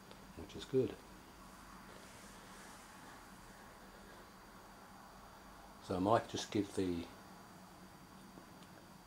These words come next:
the outline a little bit more, then I'll show you the finish.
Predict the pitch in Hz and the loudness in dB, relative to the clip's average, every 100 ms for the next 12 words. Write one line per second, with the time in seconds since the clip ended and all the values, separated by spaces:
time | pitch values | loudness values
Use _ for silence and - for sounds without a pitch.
0 | - - - 92 90 98 - 90 90 87 | -14 -14 -6 4 8 10 8 8 8 8
1 | 87 95 92 95 - 90 92 127 - - | 6 6 8 8 8 8 8 8 6 -2
2 | - - - - - - - - - - | -6 -8 -8 -8 -10 -10 -10 -10 -8 -10
3 | - - - - - - - - - 80 | -10 -10 -10 -12 -12 -14 -14 -14 -10 -2
4 | 80 78 - 80 78 71 - 82 | 0 0 -2 -2 -2 -4 -4 -4